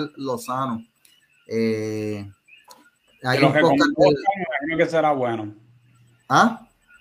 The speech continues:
Speaker 2: Que si lo recomendó Oscar, me imagino que será bueno.
Speaker 1: Sí, sí, no, no, por eso te digo, o sea, él, él, Oscar escuchaba cosas de calidad, este,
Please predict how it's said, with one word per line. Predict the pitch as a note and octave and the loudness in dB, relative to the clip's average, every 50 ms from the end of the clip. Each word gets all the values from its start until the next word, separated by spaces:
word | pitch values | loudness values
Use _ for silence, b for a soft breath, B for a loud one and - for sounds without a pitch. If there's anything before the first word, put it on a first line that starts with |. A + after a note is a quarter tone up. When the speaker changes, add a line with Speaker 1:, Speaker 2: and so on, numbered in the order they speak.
| _ _ - _ | _ _ -18 _
Speaker 2:
Que | - B2+ | -8 -6
si | A2 C3+ | -4 0
lo | C3+ C3+ C3 | 0 0 2
recomendó | B2+ C#3+ C3 C3 B2+ B2+ B2+ B2+ C3 | 0 0 -2 -2 -2 -4 -2 0 0
Oscar, | C#3 D3 D3 E3+ D#3+ D#3+ | -2 0 0 0 0 0
me | E3 | 2
imagino | D#3+ D3+ C3+ B2+ B2+ C3+ C3+ | 0 0 0 -2 -2 -4 -4
que | C#3+ | -6
será | C3+ - D#3 C#3 C#3 | -6 -4 -2 -2 -2
bueno. | C3 C3 C3+ C#3 C#3 | -2 -4 -4 -4 -4
Speaker 1:
Sí, | C#3+ | -4
sí, | C#3 - E3 F3 F#3 | -2 2 2 2 2
no, | F3+ E3+ F3 G3 G3 | 4 2 4 4 4
no, | F3+ F#3 F#3+ | 2 2 2
por | A3 G#3 F#3 | 2 2 2
eso | D#3+ D3 G3+ - | 2 2 0 0
te | F#3+ F3 | 2 2
digo, | D#3+ D#3+ F#3 G3+ | 2 2 0 0
o | |
sea, | F#3+ F#3 D#3+ C#3+ | 0 0 0 0
él, | C#3 C3+ | 0 0
él, | C3+ C3 C3+ C#3 D3 D#3 D#3+ E3 D#3+ D3+ C#3 C3 B2 B2 A#2 A#2 A#2 A2+ A2+ A2 | 0 0 0 0 0 0 0 0 0 -2 -2 -2 -4 -4 -4 -2 -2 -2 -4 -4
Oscar | G#2 - - A#2 B2 C#3 | -6 -6 -6 -6 -4 -4
escuchaba | - - D#3+ - - D#3 D#3 D#3+ | -6 -6 -6 -4 -2 0 0 0
cosas | D#3+ D3+ C#3+ D#3+ D#3+ | -2 -2 -4 -4 -4
de | D#3+ D#3+ D#3+ | -4 -2 -2
calidad, | D#3 D3 C#3+ A#2+ B2+ D3+ F#3 G3 E3+ C3 | -2 -2 -2 -2 0 0 0 0 0 -4
este, | A2 - - B2 A#2 A2 G#2+ G#2 G2+ | -6 -6 -6 -6 -4 -4 -6 -8 -12